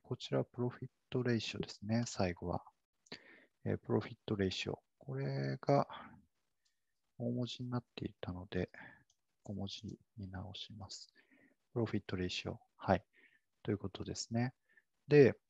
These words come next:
えー、次はこのクロスタブのその集計表の背景を、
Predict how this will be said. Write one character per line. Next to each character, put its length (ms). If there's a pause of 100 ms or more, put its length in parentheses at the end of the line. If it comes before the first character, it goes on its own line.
(360)
え 540
ー、 40 (120)
次 300
は 320
こ 160
の 100
ク 140
ロ 140
ス 120
タ 160
ブ 140
の 420
そ 160
の 140
集 240
計 220 (100)
表 180
の 160
背 200
景 220
を、 280